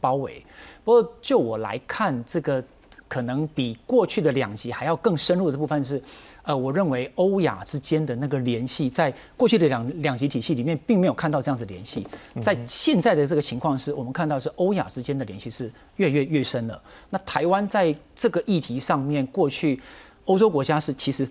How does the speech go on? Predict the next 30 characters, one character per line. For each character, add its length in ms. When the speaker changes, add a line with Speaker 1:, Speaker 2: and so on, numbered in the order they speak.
Speaker 1:
他 100
们 180
不 80
太 160
愿 240
意 100
介 220
入 160
台 240
湾 160
的 80
这 100
个， 60
因 60
为， 60
因 140
为 60
有 140
这 80
个 40
中 200
国 120
的 60
因 140
素 220
在。 280
那 180
但 200
是 280
我 300